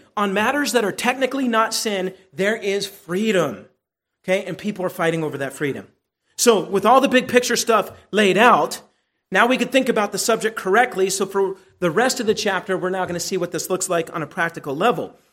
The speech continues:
So if you look at verse thirteen with me, Paul states the main point of the text right here in the first verse, okay? And the main point is a command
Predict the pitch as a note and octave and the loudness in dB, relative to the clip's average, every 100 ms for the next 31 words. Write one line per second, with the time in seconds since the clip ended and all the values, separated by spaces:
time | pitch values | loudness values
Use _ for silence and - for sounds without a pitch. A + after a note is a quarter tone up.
0 | _ - - F#3 A3 F4 F4 A#3 B3+ - | _ 0 2 4 2 2 -2 0 0 2
1 | - A3+ A3 A#3 A#3 F3 C#3+ C3 C3 - | 4 4 4 2 4 2 0 -4 -8 -12
2 | _ _ - A3+ B3+ E4 - - G#3+ D4 | _ _ -8 2 4 4 -2 0 0 0
3 | - G3 F#3 G#3+ G#3+ A3+ A3+ G3+ C#3 C3+ | -4 -2 0 0 -2 -2 -2 -2 -4 -6
4 | D3+ B3 - - _ _ _ _ _ _ | -4 -4 -6 -10 _ _ _ _ _ _
5 | _ - D3 G3 C#4+ F3 A3+ F3+ C3+ G3 | _ -12 -2 -2 -2 -2 -2 -2 -4 -2
6 | F3+ C3 D3 - - - - _ _ _ | -4 -2 -2 -2 -4 -12 -12 _ _ _
7 | _ F3+ G3+ G3+ - - G#3 F#3+ C#4 C#4+ | _ -2 -2 -4 -12 -2 0 2 2 2
8 | - A#3+ G#3+ G#3 - - F#3 F#3+ F#3+ D#3+ | 0 0 0 -4 -12 -8 -4 -4 -6 -6
9 | D#3 G3 D3 A#2+ - | -4 -4 -4 -8 -18